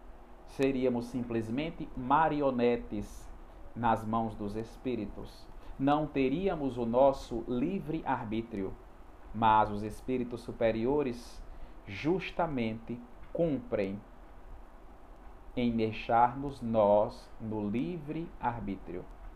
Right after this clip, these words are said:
Eles vão dizer o bom, o fácil, eles vão nos proteger. Agora somos nós quem vamos trabalhar.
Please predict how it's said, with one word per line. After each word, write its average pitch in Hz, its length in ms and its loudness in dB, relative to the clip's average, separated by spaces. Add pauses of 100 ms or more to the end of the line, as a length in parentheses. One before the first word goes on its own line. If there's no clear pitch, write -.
(540)
Eles 156 500 4
vão 123 220 2
dizer 120 600 -2 (540)
o 131 80 4
bom, 110 400 4 (360)
o 110 120 -2
fácil, 104 800 2 (580)
eles 110 320 0
vão 147 220 -2
nos 135 180 -4
proteger. 110 640 -2 (260)
Agora 107 480 6
somos 101 440 -4
nós 139 420 6
quem 117 360 -2 (680)
vamos 175 480 0
trabalhar. 123 640 2